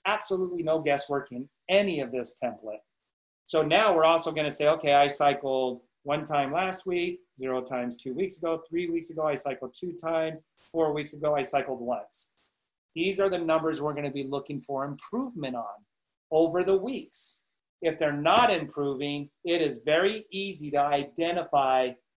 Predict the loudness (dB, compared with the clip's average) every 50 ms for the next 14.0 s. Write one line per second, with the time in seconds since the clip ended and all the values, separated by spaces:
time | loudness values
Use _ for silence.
0 | _ _ _ _ _ _ _ -12 -10 -4 0 2 4 4 6 6 8 8 6 6
1 | 4 0 -6 -14 _ _ _ _ -6 -6 -6 -6 -8 -8 -8 -8 -8 -6 -2 -2
2 | 0 0 2 2 2 0 -2 -4 -8 -8 -8 -10 -8 -8 -8 -8 -8 -10 -10 -10
3 | -6 -4 -2 -2 -2 -2 -4 -4 -6 -10 -10 -10 -10 -8 -8 -10 -10 -12 -14 -14
4 | -12 -12 -12 -10 -10 -10 -6 -6 -6 -4 -6 -8 -8 -10 -12 -14 -16 _ _ _
5 | _ _ _ _ _ _ _ -6 -2 -2 0 0 0 -2 -2 -4 -4 -6 -8 -8
6 | -8 -8 -8 -8 -8 -10 -10 -8 -6 -4 -4 -2 -2 -4 -4 -8 -10 -12 -12 -12
7 | -12 -10 -8 -8 -6 -6 -6 -8 -10 -10 -12 -14 _ _ _ _ _ _ _ _
8 | _ -10 -8 -8 -4 -2 0 2 2 2 0 -2 -4 -4 -4 -2 0 0 0 0
9 | 0 -2 -4 -4 -4 -4 -4 -4 -6 -8 -12 _ _ -10 -6 -4 -2 -2 -2 -4
10 | -4 -6 -6 -4 -2 -2 -2 0 0 0 2 2 2 2 2 0 0 0 2 2
11 | 2 2 0 -2 -6 -8 -8 -8 -6 -4 -4 -4 -4 -4 -6 -4 -2 -2 -4 -4
12 | -6 -6 -6 -6 -6 -6 -10 -12 _ -10 -8 -8 -8 -10 -12 -14 -14 -14 -14 -16
13 | -18 _ _ _ _ _ _ _ _ _ _ 0 2 4 6 6 6 4 2